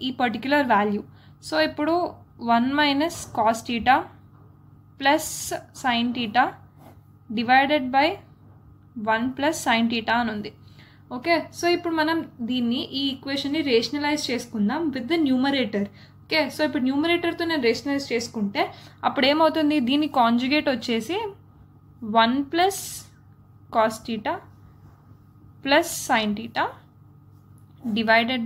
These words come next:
by one plus cos theta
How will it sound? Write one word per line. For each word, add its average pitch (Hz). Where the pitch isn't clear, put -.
by 349
one 220
plus 330
cos 226
theta 233